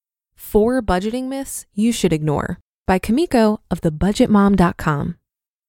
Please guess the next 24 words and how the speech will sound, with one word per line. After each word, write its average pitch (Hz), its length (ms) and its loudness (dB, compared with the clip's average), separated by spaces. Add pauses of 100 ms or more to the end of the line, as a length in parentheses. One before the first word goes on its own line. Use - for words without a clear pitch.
And 285 100 2
I'm 311 180 2
your 233 140 2
host 320 480 -4
and 349 320 -2
personal 160 480 -4
finance 175 480 -2
enthusiast, 277 800 0
Diana 208 280 2
Merriam. 196 540 -2 (520)
This 269 200 -4
is - 160 -6
a 262 60 0
show 269 280 2
where 262 140 4
I 233 120 0
narrate 233 500 -4
posts 269 320 -6
from 262 160 -4
your 247 120 -4
favorite - 520 -6
personal 254 400 0
finance 226 420 -2
bloggers, - 460 -6